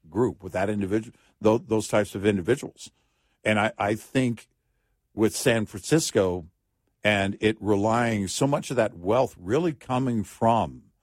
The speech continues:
the I T world, and the I T world is now dispersed.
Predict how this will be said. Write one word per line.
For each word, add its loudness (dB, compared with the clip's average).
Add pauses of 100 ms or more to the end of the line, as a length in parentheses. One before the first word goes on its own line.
(440)
the -4
I 2
T -4 (200)
world, 0 (600)
and -2
the 0
I 0
T -6
world 0
is -10
now -2
dispersed. -2